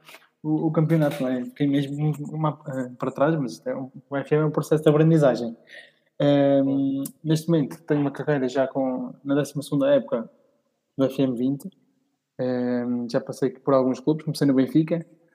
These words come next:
Speaker 1: ehm, há cinco, cerca de cinco épocas, tivemos, eh, muito sucesso, mas, eh, nacional e a nível europeu. Depois fui um bocadinho ao, ao City, ehm, dois anos no Mónaco e eu neste momento estou no, no Barcelona.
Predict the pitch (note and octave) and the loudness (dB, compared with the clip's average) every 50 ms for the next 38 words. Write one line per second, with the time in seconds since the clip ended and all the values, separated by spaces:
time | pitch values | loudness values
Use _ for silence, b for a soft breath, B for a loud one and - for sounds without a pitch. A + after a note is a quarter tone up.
0 | b b b b _ _ C#3+ C#3 C3+ C3 C3 C3 B2+ A#2+ - - B2+ - - - | b b b b _ _ 0 2 2 2 2 0 -2 -4 -4 -4 -4 -4 -2 -2
1 | C#3 B2 - D#3 D3+ - - B2+ - C#3 - - C#3+ B2+ - D3 D#3 E3 D#3+ - | -2 -2 -2 -6 -4 -2 -2 -2 -2 -2 -2 0 -2 0 2 2 2 2 2 0
2 | E3 D#3+ - C#3+ C#3 C3 B2+ A#2+ A#2+ A#2 A#2+ A#2 A#2 A#2 A#2 - _ _ _ - | 0 0 2 0 0 0 0 -2 -6 -8 -10 -10 -10 -10 -10 -12 _ _ _ -8
3 | C3+ C3+ B2 - - - - C#3+ E3 E3 D#3+ - - - - _ _ _ C3 C3 | -6 -6 -6 -8 -6 -2 0 2 2 2 0 -4 -10 -14 -18 _ _ _ -10 -8
4 | B2+ A#2 C#3 - - C#3 - C3 - - - - _ _ _ _ _ _ - - | -8 -6 -6 -4 -4 -4 -6 -8 -10 -12 -14 -14 _ _ _ _ _ _ -14 -6
5 | D#3 C#3 C3+ C3+ - C#3+ C#3+ C#3+ C#3 C3+ C3 B2+ B2+ B2+ B2 B2+ C3 C3+ C3 B2 | -4 -4 -2 0 0 2 4 6 6 4 4 2 0 0 0 0 0 0 2 2
6 | C3 B2+ B2 A#2 - - F3 F#3+ F#3+ F#3 - B B B B B B B B B | 4 2 2 2 2 2 4 4 2 0 -4 B B B B B B B B B
7 | B B _ - - - D#3 D3 - - D#3 C#3+ - D#3 D3 C#3+ D3 D3+ D3 C#3+ | B B _ -16 -2 0 0 2 2 2 0 4 6 6 6 6 4 4 4 4
8 | C#3 C#3 C3+ C3 C3 B2+ C3 C3 C3 B2+ A#2+ A#2+ B2 - C3+ C3 B2 A#2 - F3 | 4 4 4 4 2 0 -2 -2 -4 -4 -6 -6 -8 -12 -12 -12 -12 0 2 4
9 | G3 G#3 F#3+ - G#3 G3 F#3 - - _ _ - - D#3+ D3+ D3 D3 C#3+ C#3+ C#3+ | 4 4 4 2 2 0 0 -2 -8 _ _ -10 -4 -2 0 2 2 2 2 2
10 | C#3+ C#3 C#3 C3 C3 C#3 C#3 D3+ D#3 D#3 C#3 C#3 D3 D3 C#3+ C3+ C3+ C3+ C#3 C3+ | 0 0 0 -2 -2 -2 4 6 8 8 8 6 4 2 2 0 0 0 2 2
11 | C#3 D3+ F3 F#3 F#3+ F#3 F#3 F3+ F3 - F3 E3+ E3+ E3 D#3+ D#3+ E3 D#3+ D#3+ D#3+ | 4 4 4 4 4 4 2 2 2 2 0 0 2 0 0 0 0 -2 -2 0
12 | - E3 D#3+ D#3+ - D#3+ D#3 D#3 D#3 D#3 D#3+ - D3+ D3+ D3+ D#3+ D#3+ D#3 - - | 0 -2 -2 0 0 -2 0 -2 -2 -4 -6 -6 -6 -2 0 0 -2 -2 -2 -4
13 | A2+ - - | -6 -6 -8